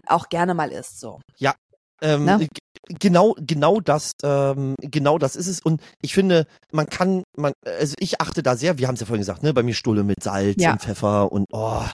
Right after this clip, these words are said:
Speaker 2: mm.
Speaker 1: Geil.
Speaker 2: Und es ist, es ist halt auch, ich genieß
Speaker 1: Gürkchen.
Speaker 2: das.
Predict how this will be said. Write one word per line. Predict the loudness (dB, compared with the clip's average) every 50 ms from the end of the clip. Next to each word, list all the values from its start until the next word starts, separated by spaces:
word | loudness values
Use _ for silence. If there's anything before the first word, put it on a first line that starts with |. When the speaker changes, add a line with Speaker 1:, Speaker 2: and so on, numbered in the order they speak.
| -12 -18 -20 -20 -20 _ _
Speaker 2:
mm. | 2 4 6 6 6 6 4 2 0 -4 -2 0 0 2 2
Speaker 1:
Geil. | 2 2 0 -4 0
Speaker 2:
Und | 0 0
es | 0 2
ist, | 0 0 0 2
es | 0 -2 0
ist | 0 -2 -2 2 2
halt | 2 2 4 4
auch, | 4 2 2 -2 -10 -16 _
ich | -6 -6 -6
genieß | -2 2 4 6 6 6 4 2
Speaker 1:
Gürkchen. | 2 2
Speaker 2:
das. | 2 0 -4